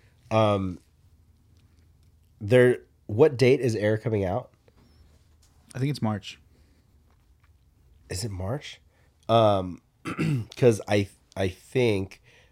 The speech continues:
Speaker 1: the date, uh,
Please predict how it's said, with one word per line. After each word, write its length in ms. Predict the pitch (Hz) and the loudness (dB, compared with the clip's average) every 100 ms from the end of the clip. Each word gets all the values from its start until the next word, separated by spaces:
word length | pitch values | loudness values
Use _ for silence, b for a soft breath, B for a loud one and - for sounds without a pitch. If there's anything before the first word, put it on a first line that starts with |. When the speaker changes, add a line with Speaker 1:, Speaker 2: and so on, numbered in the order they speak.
| _ | _
Speaker 1:
the 160 | 98 101 | -6 -6
date, 840 | 82 92 104 107 95 - - - _ _ _ _ _ _ _ _ _ - | -4 -2 0 0 -4 -12 -20 -20 _ _ _ _ _ _ _ _ _ -6
uh, 320 | 98 90 90 | -2 0 -2